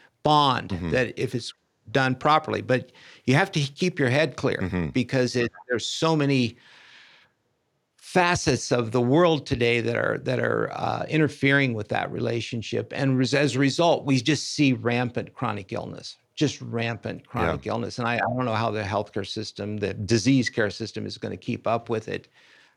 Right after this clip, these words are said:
Speaker 1: uh, in, in the next decade or so.
Speaker 2: Absolutely. And, um, well, where, where can people stay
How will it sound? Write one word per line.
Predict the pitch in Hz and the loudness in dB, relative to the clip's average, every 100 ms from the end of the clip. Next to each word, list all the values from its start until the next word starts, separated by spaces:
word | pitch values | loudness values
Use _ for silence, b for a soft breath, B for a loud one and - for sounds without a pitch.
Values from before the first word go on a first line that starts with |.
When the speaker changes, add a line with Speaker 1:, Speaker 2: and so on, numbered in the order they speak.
| - | -6
Speaker 1:
uh, | 87 - - | -4 -2 -4
in, | - 117 - - | -6 -10 -10 -12
in | - | -10
the | 110 | -8
next | 113 110 - - _ _ _ | -8 -8 -12 -16 _ _ _
decade | 104 101 98 90 | -6 -4 -6 -4
or | 92 | -6
so. | - 76 - _ _ | -6 -8 -8 _ _
Speaker 2:
Absolutely. | - 73 - 76 71 76 B B B B 107 | -12 -12 -8 -8 -8 -12 B B B B 0
And, | 110 98 | 2 2
um, | 98 98 95 87 - _ 110 | 4 4 4 0 -6 _ 2
well, | 117 104 | 2 2
where, | 107 147 190 185 - | 4 6 6 4 2
where | 110 165 | 0 2
can | 170 | 0
people | 147 139 123 | 0 0 0
stay | 113 - 117 110 107 101 | -2 2 4 6 6 4